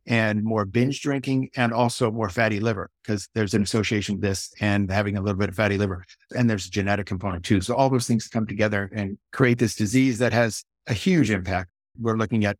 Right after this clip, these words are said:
probably more than forty thousand deaths per year in the United States. The cost of it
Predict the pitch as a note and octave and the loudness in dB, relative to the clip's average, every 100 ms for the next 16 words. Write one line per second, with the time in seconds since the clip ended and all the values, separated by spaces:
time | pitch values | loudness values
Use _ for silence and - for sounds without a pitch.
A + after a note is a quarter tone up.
0 | - A#2+ A2+ G#2+ G#2+ G2+ F#2 A2 G#2 G2 | -2 0 2 0 0 0 0 -2 -2 0
1 | G2+ F#2+ E2+ G#2 A#2 - A#2 A#2 A2+ A2+ | -2 -2 -2 -2 -2 -4 -2 -2 -2 0
2 | A2+ G#2+ - A#2 B2 - _ _ - A2 | 0 -2 0 -2 -2 -14 _ _ -8 -4
3 | - C#3 D3+ D3+ C#3 D3 | 2 2 2 0 2 0